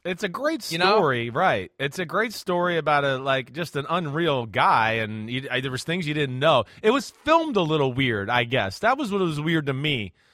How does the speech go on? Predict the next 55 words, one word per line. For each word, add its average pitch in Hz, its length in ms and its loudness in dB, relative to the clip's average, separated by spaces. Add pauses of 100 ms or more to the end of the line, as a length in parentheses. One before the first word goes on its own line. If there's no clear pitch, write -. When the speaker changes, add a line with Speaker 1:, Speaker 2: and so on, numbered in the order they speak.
(160)
Speaker 2:
That's 156 220 0
Speaker 1:
I - 60 -20
Speaker 2:
the 165 60 -6
Baz 156 420 2
Luhrmann. 135 580 -4
It's 143 100 -4
Speaker 1:
I 165 180 6
know. 160 240 6
Speaker 2:
too 135 60 4
Speaker 1:
It's 135 160 -2
Speaker 2:
busy, 147 260 2
Speaker 1:
the 156 60 4
Moulin 151 340 4
Speaker 2:
too 139 120 2
Speaker 1:
Rouge, 151 160 4
Speaker 2:
ambitious. 120 280 0
Speaker 1:
right? 139 400 2
Right? 143 380 0
Speaker 2:
Yeah. 131 160 -6
Speaker 1:
Yeah, 127 220 -2 (100)
I 135 180 0
know. 135 400 2
So 151 160 -2
I 165 180 2
guess 233 160 -4
I 233 100 0
didn't 185 300 0
love 147 300 2
that 143 360 4
at 135 180 -4
first, 151 380 0
but 139 180 -2
still 190 280 -2
a 143 60 -2
great 127 260 -2
story. 127 520 0
And, 110 100 -6
man, 127 200 -2
I 127 80 -4
just 135 140 -8
didn't 127 200 -4
realize 120 340 0
some 120 120 -4
of 117 60 -8
the 110 80 -6
stuff 113 300 -4
he 117 120 -8
kinda 110 240 -6
went 107 280 -6
through 98 280 -4
and 95 140 -10
had 101 100 -6
to 98 80 -8
deal 98 280 -4
with. 90 200 -8